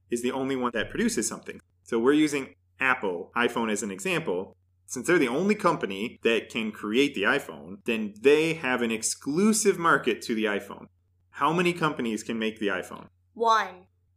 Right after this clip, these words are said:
Speaker 1: When that's true, then a company can see over time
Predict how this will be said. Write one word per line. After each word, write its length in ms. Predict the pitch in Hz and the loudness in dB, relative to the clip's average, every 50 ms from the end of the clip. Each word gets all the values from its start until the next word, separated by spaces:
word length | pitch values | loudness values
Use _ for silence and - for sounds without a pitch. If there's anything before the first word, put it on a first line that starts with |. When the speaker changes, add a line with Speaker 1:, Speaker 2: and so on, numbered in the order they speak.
| _ _ | _ _
Speaker 1:
When 360 | - 120 147 202 247 254 233 | -2 0 2 2 2 2 0
that's 340 | 226 214 185 170 170 - - | 0 -2 -2 -4 -4 -6 -8
true, 760 | - - 214 226 233 160 110 98 95 98 98 123 180 208 - - | -6 -6 -4 -2 0 2 2 2 2 2 2 0 0 -2 -4 -4
then 340 | - 131 135 135 131 131 131 - | -4 -2 0 0 0 -2 -4 -4
a 80 | - 127 | -6 -8
company 540 | - - 180 196 208 - 165 147 135 131 127 | -4 0 0 0 0 0 0 0 0 0 0
can 300 | 123 - - 135 120 127 | -2 -4 -4 -4 -2 -2
see 260 | - - 170 175 156 | -2 -2 -2 0 0
over 240 | 139 143 143 135 131 | 2 2 2 2 0
time 460 | 127 - 160 160 151 127 117 113 107 | 0 -2 -2 -2 0 0 -2 -2 -4